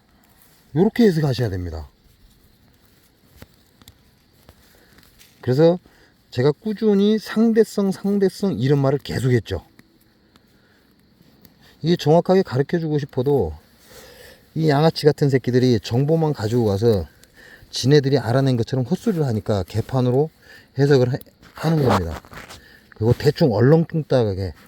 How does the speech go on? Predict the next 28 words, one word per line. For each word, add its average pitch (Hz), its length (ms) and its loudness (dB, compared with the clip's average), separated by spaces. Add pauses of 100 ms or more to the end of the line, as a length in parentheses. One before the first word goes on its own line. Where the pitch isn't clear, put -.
(220)
얘기하고, 120 640 0 (540)
알아들을 175 500 2
사람은 170 460 0 (120)
알아들을 135 440 0
것이기 110 320 -2
때문에 110 480 -2
분명히 117 380 -2
상대성이다라고 139 1000 -2
얘기한 107 280 -2
거고, 92 320 -4 (1800)
일월에서 190 480 4
유월까지를 147 680 -2
기록하면 156 640 -4
칠, 202 180 -4
팔, 165 240 0
구, 147 220 -6
십, 170 200 -10 (100)
십일, 190 380 -4
십이를 185 720 -2
알 120 160 -8
수 - 140 -10
있다, 120 220 -6
이렇게 107 220 -6
얘기했어요. 95 420 -10 (1500)
명리에서는 185 540 2
이걸 170 200 2
뭐라고 117 420 0
하냐면 147 480 -2